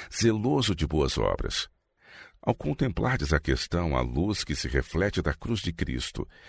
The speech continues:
não se afigurará o pecado por demais mesquinho, perigoso demais para com ele condescendermos quando nos achamos às próprias bordas do mundo eterno? Falo ao nosso povo.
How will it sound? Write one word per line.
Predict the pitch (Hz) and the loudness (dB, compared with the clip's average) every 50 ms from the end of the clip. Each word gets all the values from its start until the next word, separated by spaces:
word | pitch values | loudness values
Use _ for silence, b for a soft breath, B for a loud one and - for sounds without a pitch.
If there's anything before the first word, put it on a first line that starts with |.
| B B B B B | B B B B B
não | - 73 76 | 2 2 4
se | 76 - - | 4 2 0
afigurará | 67 - - 69 67 73 71 71 78 82 85 | 0 0 -2 0 2 2 2 4 4 4 2
o | 80 | 2
pecado | - - 71 - - 87 92 92 85 | 2 0 0 0 0 0 0 0 0
por | 78 - 80 73 | 0 2 2 2
demais | - 80 78 80 87 87 78 76 | 4 2 2 2 0 -2 -2 -2
mesquinho, | 80 71 - - - _ - - 92 95 98 87 73 55 55 - - | -2 -2 -2 -2 -4 _ -6 -4 -2 0 0 -2 -2 -2 -4 -8 -4
perigoso | _ - 87 90 90 78 92 135 143 117 110 | _ -2 0 0 -2 -2 -2 -2 0 -2 -2
demais | 95 98 98 82 82 98 117 127 123 98 - - | -2 -2 -2 0 0 -2 -2 -2 -2 -4 -4 -2
para | - - 58 60 | -2 -2 -2 -2
com | - - 67 73 | -4 -4 -2 -2
ele | 90 87 82 | -2 -2 -2
condescendermos | - 78 71 65 78 71 - - 67 64 60 67 87 101 107 - 69 57 55 - - | -4 -4 -2 -2 -2 -2 -2 -2 -4 -2 0 0 0 0 0 -2 -4 -6 -6 -6 -6
quando | - - 78 78 | -4 -4 -4 -2
nos | 80 85 82 82 | -2 -2 -2 -2
achamos | 71 65 - - 107 104 90 71 | -2 -2 -2 -2 -2 -2 0 0
às | 76 67 - - | 0 -2 -2 -4
próprias | - - 87 95 92 - - 78 71 - | -6 -4 -4 -4 -4 0 -2 -2 -2 -2
bordas | 62 60 71 90 107 95 80 - - 58 55 - | -4 0 0 0 0 0 -2 -4 -4 -4 -4 -4
do | - 71 67 | -4 -4 -4
mundo | 64 71 90 107 - | -2 0 -2 0 0
eterno? | 71 67 - _ - 117 123 110 - - 57 - - _ _ _ _ _ _ B B B B B B B B | 0 -2 0 _ -2 -2 -2 -2 -4 -4 -6 -6 -10 _ _ _ _ _ _ B B B B B B B B
Falo | B - - 92 92 101 107 104 104 104 98 90 | B -4 0 2 2 2 2 0 0 2 2 2
ao | 85 82 76 | 2 2 2
nosso | 73 76 82 90 92 - - - - 85 - _ | 0 0 0 0 0 -2 -2 -4 -6 -8 -6 _
povo. | - 64 62 58 55 - - 52 - | -2 0 0 0 -2 -4 -6 -8 -10